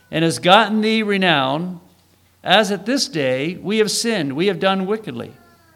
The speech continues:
O Lord, according to all thy righteousness, I beseech thee, let thine anger and thy fury be turned away from thy city, Jerusalem, thy holy mountain. Because for our sins and for the iniquities of our fathers,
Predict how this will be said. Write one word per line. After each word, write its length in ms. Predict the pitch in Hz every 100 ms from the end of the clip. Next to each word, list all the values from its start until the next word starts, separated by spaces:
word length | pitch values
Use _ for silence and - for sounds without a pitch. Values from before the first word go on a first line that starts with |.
| _ _ _ _ _ _ _
O 140 | 165 202
Lord, 420 | 196 196 208 202
according 580 | 151 - 190 202 208 -
to 200 | 160 135
all 340 | 156 196 208
thy 240 | 190 185
righteousness, 760 | 170 165 147 - 135 139 120 143
I 140 | 139
beseech 600 | 139 139 - 190 185 -
thee, 380 | 180 175 170 160 - - -
let 280 | 175 240
thine 220 | 240 220 220
anger 360 | 220 220 214
and 100 | 208
thy 160 | 202 196
fury 600 | 196 180 196 190 190 175 - -
be 100 | 151
turned 340 | 160 - 220 214
away 280 | 185 190
from 200 | 180 175
thy 180 | 165 165
city, 340 | 160 175 160 143
Jerusalem, 540 | 135 147 143 135 127
thy 160 | 123 120
holy 240 | 151 147
mountain. 340 | 139 127 - - _ _ _ _ _ _ _ _ -
Because 520 | 151 190 208 208 208
for 160 | - 147
our 220 | 156 202
sins 560 | 202 190 185 180 180 147
and 160 | 131
for 160 | 151 160
the 140 | 143
iniquities 540 | 143 202 208 214 208 175
of 100 | 180
our 140 | 185
fathers, 680 | - 131 127 135 135 131